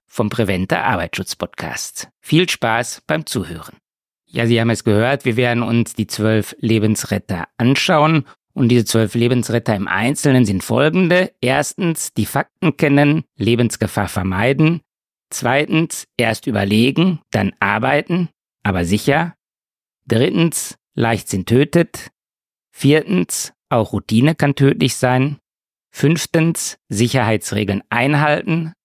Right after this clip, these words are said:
am Leben bleiben. Sechstens, Sicherheitseinrichtungen und persönliche Schutzausrüstung schützen dein Leben. Siebtens, Fahrzeuge, Baumaschinen und Stapler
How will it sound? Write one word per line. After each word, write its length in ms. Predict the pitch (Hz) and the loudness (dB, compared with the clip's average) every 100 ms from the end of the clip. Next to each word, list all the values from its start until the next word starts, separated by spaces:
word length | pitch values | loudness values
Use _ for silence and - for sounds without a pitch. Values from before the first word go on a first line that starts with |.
| - | -6
am 200 | 143 127 | 0 2
Leben 320 | 104 95 82 | 2 0 -4
bleiben. 440 | 92 82 - - - _ _ _ _ _ | -8 -8 -10 -14 -18 _ _ _ _ _
Sechstens, 840 | - 123 143 - - 170 170 - - _ _ - | -4 -2 -2 -4 -2 -2 -2 -6 -12 _ _ -4
Sicherheitseinrichtungen 1600 | 107 147 180 151 151 151 - 151 143 143 143 - 156 160 151 - - | 0 2 2 2 0 -2 -2 0 2 2 0 0 2 4 4 2 2
und 200 | 127 - | 0 2
persönliche 560 | 113 98 110 107 - | 0 4 4 4 2
Schutzausrüstung 1080 | - 131 - - 127 - 131 - - 127 120 - | 0 -2 -2 0 0 2 -2 0 0 0 0 -8
schützen 480 | - 113 - - 117 | -2 -2 -2 -2 0
dein 180 | 117 123 | 0 -2
Leben. 360 | 87 87 - _ _ _ _ _ | -6 -10 -14 _ _ _ _ _
Siebtens, 800 | - 95 120 - 151 156 175 - _ _ _ _ _ | -4 2 0 2 2 2 0 -8 _ _ _ _ _
Fahrzeuge, 920 | - 147 - - 147 147 156 165 147 _ | 0 0 0 0 2 4 4 2 0 _
Baumaschinen 880 | - 113 131 135 131 - 147 139 131 | -2 2 4 2 0 0 4 4 4
und 220 | - 113 | 2 -4
Stapler 720 | - 120 135 143 156 143 165 | -2 0 0 0 2 2 0